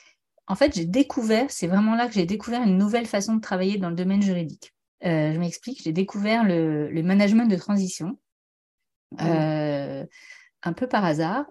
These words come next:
Speaker 1: Et je suis allée voir un cabinet et il se trouve que ça s'est bien passé. Je me suis lancée.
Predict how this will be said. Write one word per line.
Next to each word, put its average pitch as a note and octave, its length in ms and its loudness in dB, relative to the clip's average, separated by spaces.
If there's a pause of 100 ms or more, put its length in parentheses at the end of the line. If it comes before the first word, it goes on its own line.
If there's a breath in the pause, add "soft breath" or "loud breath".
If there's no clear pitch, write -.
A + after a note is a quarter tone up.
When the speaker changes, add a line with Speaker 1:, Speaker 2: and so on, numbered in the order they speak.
(140)
Speaker 1:
Et E3+ 760 0
je - 80 -16
suis - 160 -2
allée F3 140 2
voir F#3+ 240 2
un E3+ 80 0
cabinet E3+ 680 0
et F#3 120 0
il D#3 500 -2
se - 60 -10
trouve A#3+ 240 -8
que D#3 340 2
ça D#3 180 -6
s'est E3 220 -6
bien E3 480 -2
passé. G#3 480 2
Je F#3+ 100 4
me G3 80 6
suis G3 140 2
lancée. A3 500 4